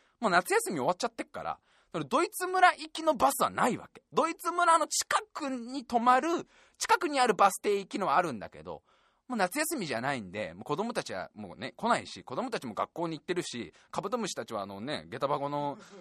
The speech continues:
この下の方で震えてるわけじゃないですか。<laughs> 忘れられてんじゃねえのかなって。あいつ俺のこと一生の友達だよって言ったくせに、こっちとら寿命あと二週間ぐらいなのに、完全に俺のこと忘れてんだろっていう、そのもう夏休み終わっちゃってっから、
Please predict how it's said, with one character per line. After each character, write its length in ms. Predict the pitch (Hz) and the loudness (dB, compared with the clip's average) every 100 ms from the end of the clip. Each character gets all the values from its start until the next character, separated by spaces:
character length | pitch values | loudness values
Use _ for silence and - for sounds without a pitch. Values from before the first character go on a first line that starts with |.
| - | -8
こ 80 | 151 | -6
の 80 | 135 | -2
下 160 | - | -2
の 80 | 147 | 0
方 180 | 147 175 | 2 2
で 120 | 113 | 2
震 220 | - 151 | -2 2
え 40 | 190 | 4
て 80 | 202 | 6
る 80 | |
わ 80 | 226 | 6
け 60 | 208 | 6
じ 60 | 151 | 2
ゃ 20 | |
な 60 | |
い 20 | 139 | 2
で 40 | |
す 60 | - | 2
か。 180 | - - - - - | 0 -2 -10 -10 -10
<laughs> 360 | - - - - | -12 -12 -12 -8
忘 220 | - - 165 | -2 0 2
れ 100 | 151 | 4
ら 100 | 160 | 4
れ 80 | |
て 120 | 170 269 | 2 2
ん 60 | |
じ 80 | 170 | 4
ゃ 40 | |
ね 80 | 156 | 6
え 20 | |
の 100 | 165 | 6
か 80 | 156 | 8
な 120 | 151 | 8
っ 20 | 160 | 6
て。 80 | - - - - - | 2 -14 -16 -2 8
あ 140 | 220 | 8
い 60 | 269 | 8
つ 120 | - | 10
俺 180 | 269 277 | 10 10
の 80 | |
こ 140 | 294 294 | 6 6
と 120 | 262 | 4
一 60 | 220 - | 2 6
生 80 | 302 | 6
の 80 | 269 | 6
友 240 | - 302 | 6 6
達 160 | - 262 | 6 8
だ 60 | |
よ 80 | - | 8
っ 20 | |
て 80 | - | 8
言 100 | 226 | 2
っ 20 | |
た 0 | |
く 40 | - | 4
せ 120 | 226 | 0
に、 360 | 440 539 427 | 0 -2 -2
こ 140 | - 285 | 2 2
っ 20 | |
ち 120 | - | 6
と 100 | 349 | 6
ら 80 | 311 | 6
寿 160 | 196 294 | 2 6
命 100 | 320 330 | 10 12
あ 60 | 330 | 10
と 100 | 269 | 8
二 160 | 254 | 4
週 180 | 254 311 | 4 6
間 200 | 320 302 | 8 8
ぐ 100 | 294 | 10
ら 100 | 302 | 10
い 40 | 254 | 10
な 100 | 226 | 10
の 100 | 208 | 8
に、 140 | 196 - - - - | 6 0 -6 -4 6
完 260 | 294 311 330 | 8 8 6
全 140 | 370 | 4
に 40 | 359 | 8
俺 180 | 359 - | 8 10
の 100 | 381 | 10
こ 100 | 381 | 12
と 80 | |
忘 200 | 508 247 269 | 12 10 8
れ 80 | 269 | 6
て 160 | 294 | 6
ん 60 | 294 | 8
だ 100 | 240 | 10
ろ 100 | 220 | 10
っ 60 | |
て 140 | - 190 | 6 0
い 140 | 180 | 2
う、 60 | 185 | 0
そ 100 | - | 2
の 80 | 240 | 2
も 80 | 233 | 4
う 20 | |
夏 200 | 214 302 | 4 4
休 120 | 311 | 6
み 40 | 196 | 8
終 40 | |
わ 60 | 202 | 10
っ 20 | |
ち 60 | |
ゃ 40 | 247 | 8
っ 40 | |
て 80 | 415 | 4
っ 20 | |
か 140 | - 160 | 8 10
ら、 280 | 160 104 | 10 8